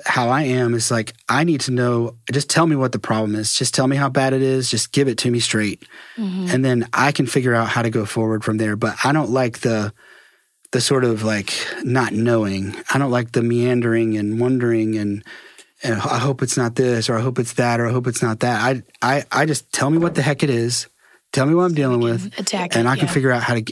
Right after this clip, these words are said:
Speaker 1: how to get.
Speaker 2: Yeah, but, you know, on the same token, you have, like, one neurologist in one setting telling you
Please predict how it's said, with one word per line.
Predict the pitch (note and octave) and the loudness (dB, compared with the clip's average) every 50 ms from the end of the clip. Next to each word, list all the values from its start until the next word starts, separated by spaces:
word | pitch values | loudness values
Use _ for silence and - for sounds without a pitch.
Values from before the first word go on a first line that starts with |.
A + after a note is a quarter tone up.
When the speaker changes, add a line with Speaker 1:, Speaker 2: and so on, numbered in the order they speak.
| - | -6
Speaker 1:
how | - - B2 | -4 -2 -2
to | A#2 A2 | -2 -2
get. | G#2+ - A2+ - - - - - - - - - - - - - | -2 -2 -2 -4 -6 -12 -14 -12 -12 -10 -10 -10 -10 -12 -8 -2
Speaker 2:
Yeah, | - C4 B3+ A3+ A3 | 0 2 4 4 4
but, | G3 G#3+ A3 - | 2 0 0 0
you | A#3 A3+ | 0 0
know, | G#3 F#3+ | 0 -2
on | G3+ - G#3 G#3 | -2 -2 -2 -2
the | G3+ G3 | -2 -2
same | G3+ - G#3+ G#3+ G3+ | -2 -2 -2 -2 -2
token, | G3 G#3 F#3+ F3+ - F#3 F#3 | -2 -4 -4 -4 -4 -4 -2
you | F#3+ F#3+ | -2 -2
have, | G3 F#3+ F3 E3+ E3 D#3+ E3 E3 - - - - - | -2 -2 -4 -4 -4 -6 -8 -10 -14 -18 -18 -14 -10
like, | E3 D3+ C#3+ - - - - - _ _ _ _ _ | -8 -6 -6 -8 -8 -10 -16 -18 _ _ _ _ _
one | G#3 G3 G#3 A3 G#3+ | -4 -2 -2 0 0
neurologist | G3+ F#3+ F#3 F3+ F3+ F3 F3 E3+ E3+ F3+ F3 E3+ - | -2 -2 0 0 0 -2 -2 -2 -2 -4 -2 -4 -4
in | - A#3 G3 F3+ F3 E3+ E3 F3 | -4 -4 -4 -4 -4 -4 -4 -4
one | F3+ F#3 F#3 | -2 -2 -2
setting | F3+ - F3+ E3+ E3 E3+ E3 E3 E3+ | -2 -2 -2 -2 -4 -4 -4 -6 -6
telling | F3 - - F3 E3+ E3 | -6 -6 -6 -4 -4 -4
you | D#3+ D#3+ | -4 -6